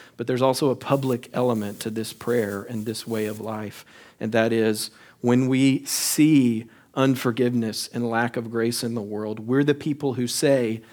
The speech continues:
"That's a lie. That's not the way humans are made to live," and we reject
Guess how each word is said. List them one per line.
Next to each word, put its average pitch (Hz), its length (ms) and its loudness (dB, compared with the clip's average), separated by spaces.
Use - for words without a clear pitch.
"That's 147 300 2
a 143 40 4
lie. 127 580 -2
That's 139 280 -2
not 131 240 2
the 127 60 -4
way 123 280 2
humans 117 540 -2
are 123 140 -6
made 117 300 -2
to 110 80 -8
live," 117 380 2
and 117 160 -4
we 120 100 2
reject 127 720 -4